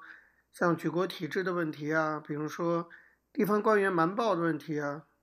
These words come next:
甚至也有大灾难中呈现出的中国人的国民性等等问题。不过我觉得未来真正开始问责的时候，我们应当知道最大的责任人就是当今的中共的一号人物习近平。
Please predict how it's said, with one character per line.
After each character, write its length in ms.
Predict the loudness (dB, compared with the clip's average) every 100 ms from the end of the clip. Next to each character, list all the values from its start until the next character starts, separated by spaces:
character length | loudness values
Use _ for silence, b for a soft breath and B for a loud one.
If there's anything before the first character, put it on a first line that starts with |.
| _
甚 240 | 0 0
至 220 | 4 2 2
也 120 | 0
有 200 | -2 -2
大 240 | 2 2
灾 220 | 2 0
难 220 | 0 -2 0
中 220 | -2 -2
呈 180 | -6 -4
现 200 | -4 -4
出 120 | -6
的 140 | -8
中 180 | -4 -4
国 140 | -2
人 140 | -4 -4
的 200 | -6 -6
国 120 | 0
民 220 | 0 2 -4
性 320 | -6 -8 -6
等 160 | -2
等 100 | -2
问 140 | -2 -4
题。 220 | -12 -20 _ _ b b b b b
不 100 | 6
过 80 | 10
我 40 | 8
觉 160 | 8
得 160 | 4 4
未 160 | 4 4
来 260 | 4 4
真 220 | 0 -4
正 180 | -2 -2
开 220 | 0 -4
始 260 | -4 -8 -8
问 240 | 2 2 2
责 320 | -4 -4 -2
的 120 | -4
时 200 | -6 -10
候， 240 | -16 -18 -18 -12
我 140 | -6
们 120 | -2
应 140 | 0 0
当 180 | -2
知 160 | -2 -4
道 320 | -2 -6 -8 B B B B
最 240 | 2 4 6
大 200 | 6 4
的 120 | 0
责 240 | -2 -2
任 80 | 0
人 360 | 0 -4 -6 -6
就 160 | -6
是 200 | -6 -8
当 240 | -6 -4 -2
今 240 | -2 -2
的 300 | -2 -4 -8 _
中 180 | -4 -2
共 200 | 0 0
的 120 | 0
一 160 | -2
号 160 | -2 0
人 240 | 0 0
物 280 | -2 -2 -8
习 220 | -10 -4 -2
近 120 | -2
平。 380 | -4 -6 -6